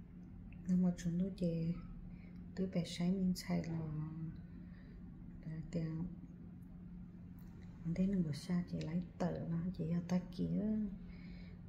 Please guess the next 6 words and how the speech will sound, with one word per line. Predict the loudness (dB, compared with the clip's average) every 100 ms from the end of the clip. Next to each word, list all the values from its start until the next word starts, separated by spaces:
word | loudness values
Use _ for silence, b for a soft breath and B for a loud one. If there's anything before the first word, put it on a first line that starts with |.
| -6
Chỉ | -2
bây | 2 4
giờ, | 6 4 2 2 0 -2 B B -8
sau | -2 2
không | 2 2 0
thiệu, | 2 2 2